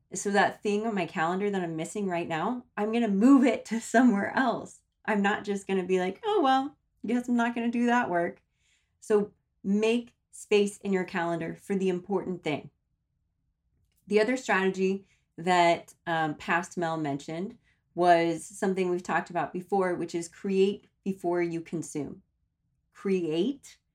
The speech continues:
before you consume. I know I get overwhelmed with input, so that means if I'm gonna do something creative,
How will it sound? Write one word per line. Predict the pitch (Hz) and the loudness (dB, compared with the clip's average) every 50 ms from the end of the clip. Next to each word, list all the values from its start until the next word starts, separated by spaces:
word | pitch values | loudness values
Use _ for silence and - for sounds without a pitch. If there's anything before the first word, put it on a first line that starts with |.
| _ _ _ _ _ - 170 | _ _ _ _ _ -10 -4
before | 190 202 202 196 - _ 233 240 233 214 202 190 180 175 175 - _ _ _ _ | -2 -2 -2 -2 -4 _ 0 0 2 2 2 2 0 -2 -4 -6 _ _ _ _
you | - 185 202 196 | -4 -4 -4 -2
consume. | - 214 185 175 - - - 180 156 139 139 139 - _ _ _ _ _ _ _ _ _ _ - | -2 -2 -4 -4 -4 -4 -2 -2 -2 -2 -4 -8 -12 _ _ _ _ _ _ _ _ _ _ -2
I | 196 214 | 0 0
know | 214 208 202 190 202 | 0 0 0 0 0
I | 202 208 | 0 0
get | 196 208 196 | 0 0 0
overwhelmed | 196 196 190 190 175 170 165 165 175 185 170 | 0 0 0 -2 0 0 0 0 -2 -4 -6
with | 165 165 - | -8 -10 -8
input, | - 165 165 165 - 247 254 277 262 - _ _ _ _ _ _ _ _ | -8 -8 -8 -6 -6 -4 -4 -4 -6 -8 _ _ _ _ _ _ _ _
so | - - - 202 196 | -12 -6 -2 -2 0
that | 175 170 170 170 180 - - | 2 2 2 2 2 0 -2
means | 226 226 233 233 233 202 | -4 -2 -2 -2 -2 -4
if | 190 - | -4 -4
I'm | 175 180 | -2 0
gonna | 190 190 190 190 | 0 0 0 0
do | 185 185 | -2 -4
something | 185 - - 190 180 175 170 | -6 -4 -4 -4 -2 -2 -4
creative, | 165 - - 165 151 151 151 156 160 196 202 208 214 214 214 | -6 -8 -8 -6 -4 -2 -2 -2 -2 -2 -2 -2 -4 -6 -10